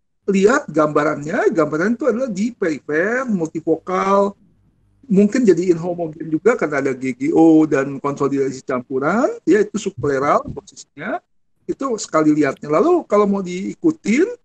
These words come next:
hari pertama sampai hari keempat belas kalau kita lakukan pengulangan,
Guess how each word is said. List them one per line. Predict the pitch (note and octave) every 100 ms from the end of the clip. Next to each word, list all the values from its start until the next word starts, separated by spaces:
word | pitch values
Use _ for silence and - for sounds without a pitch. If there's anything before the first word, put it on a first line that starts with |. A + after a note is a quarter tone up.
| _ _ _ _ _ _
hari | E3 F3+ F3+
pertama | G3 F#3+ F#3+ G#3 G#3+ G#3 F#3
sampai | G3 G3 F#3+
hari | F3+ F3+
keempat | F#3 F3+ E3+
belas | D3+ A#3+ -
kalau | F#3+
kita | - -
lakukan | D#3+ D#3 E3 D#3+
pengulangan, | F3 D#3+ D#3 C#3+ D3+ G#3+ G4